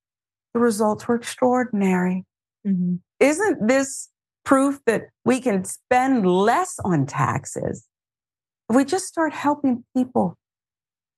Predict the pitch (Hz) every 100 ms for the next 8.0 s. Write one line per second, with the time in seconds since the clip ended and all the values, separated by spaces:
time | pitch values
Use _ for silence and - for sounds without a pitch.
0 | - 196 208 - - 294 349 370 143 -
1 | _ _ _ _ _ _ _ _ _ _
2 | _ _ _ _ _ _ _ _ - 254
3 | 240 - - 269 330 330 233 240 233 -
4 | 214 196 175 180 175 165 180 - 190 185
5 | 175 - - 262 302 262 247 294 269 202
6 | - - - 226 208 220 247 262 226 185
7 | 165 - - 165 180 196 220 220 -